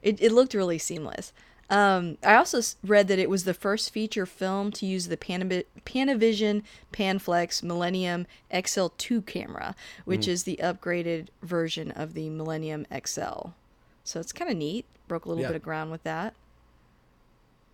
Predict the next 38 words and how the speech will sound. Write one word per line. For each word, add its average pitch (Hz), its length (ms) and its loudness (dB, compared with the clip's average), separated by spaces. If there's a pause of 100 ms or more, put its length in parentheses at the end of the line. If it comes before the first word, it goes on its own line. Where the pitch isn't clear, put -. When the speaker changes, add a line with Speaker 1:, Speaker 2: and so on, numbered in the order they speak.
(360)
Speaker 1:
Yeah. 226 460 -4
Um, 220 340 6
did 202 200 2
you 240 120 4
have 233 200 2
any 233 220 0
other 208 220 2
quick 226 240 -2
things 226 360 2
you 208 100 -2
wanted 208 300 -2
to, 190 120 -2 (220)
to 190 100 -2
throw 196 340 2
in 190 200 0
before 185 280 -2
we 175 80 -2
kinda 170 240 -6
jump 165 300 -6
into 165 160 -6
the 160 100 -6
director 214 600 -2
and 185 120 0
all 165 120 -2
that 139 180 -2
good 175 140 -6
stuff? - 400 -8 (400)
Speaker 2:
I 135 180 -2
think 190 640 -8
this 160 260 -6
is 135 200 -6
the 120 180 -6
last 113 540 -4
movie 104 360 -4
Mark 95 320 -6
Ruffalo 95 600 -8
had 87 180 -10 (720)
done. 101 480 -4